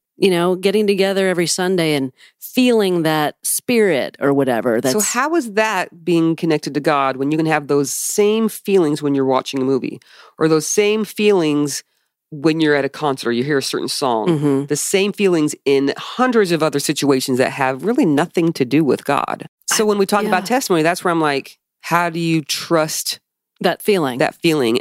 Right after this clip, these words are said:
Speaker 2: And now we go back to spirituality. Those who are gonna be writing in, calling in about where they've settled spirituality, how do you know
Speaker 1: Yeah.
Speaker 2: it's right?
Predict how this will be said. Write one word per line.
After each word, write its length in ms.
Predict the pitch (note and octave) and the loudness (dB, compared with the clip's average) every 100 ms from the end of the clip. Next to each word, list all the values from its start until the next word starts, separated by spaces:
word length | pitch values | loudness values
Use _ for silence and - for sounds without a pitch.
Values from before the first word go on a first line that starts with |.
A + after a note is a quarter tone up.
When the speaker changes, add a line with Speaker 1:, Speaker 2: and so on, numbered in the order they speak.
| B2 | 0
Speaker 2:
And 60 | |
now 140 | C3+ C#3 | 0 2
we 80 | D#3 | 0
go 80 | |
back 140 | D#3 D#3+ | 0 -2
to 80 | D#3+ | -4
spirituality. 680 | G3+ F#3+ - G#3+ F#3 C#3 | 0 0 2 0 0 0
Those 340 | B2+ D#3 E3+ - | 2 2 2 0
who 160 | F#3 E3 | 2 4
are 140 | D3+ | 2
gonna 180 | D#3 D3 | 2 2
be 140 | C#3+ | 4
writing 320 | C#3 C#3+ D3 | 2 2 2
in, 120 | C#3+ C#3+ | 0 0
calling 300 | D3 C#3+ C#3 | 0 2 2
in 60 | |
about 240 | C3 B2+ B2+ | 2 0 0
where 160 | C3+ | 0
they've 180 | C3+ C3+ | 0 0
settled 300 | - D3 - | 0 -2 -2
spirituality, 720 | - C#3 - C3+ C3+ C#3+ F3 | -2 -2 0 0 0 2 0
how 520 | F3 - C3+ C3 D3+ F#3 | 0 -2 -2 0 0 0
do 120 | F#3 | 0
you 240 | E3+ A3 | 2 2
know 640 | A3 A#2+ G#2 A2 B2+ D#3+ - _ _ _ | 2 2 2 2 2 0 -4 _ _ _
Speaker 1:
Yeah. 280 | G3+ A3+ G3 E3 | 0 2 0 -2
Speaker 2:
it's 300 | E3+ - - _ _ | -2 -4 -10 _ _
right? 500 | - E3 C#4 - - | -2 0 0 -4 -8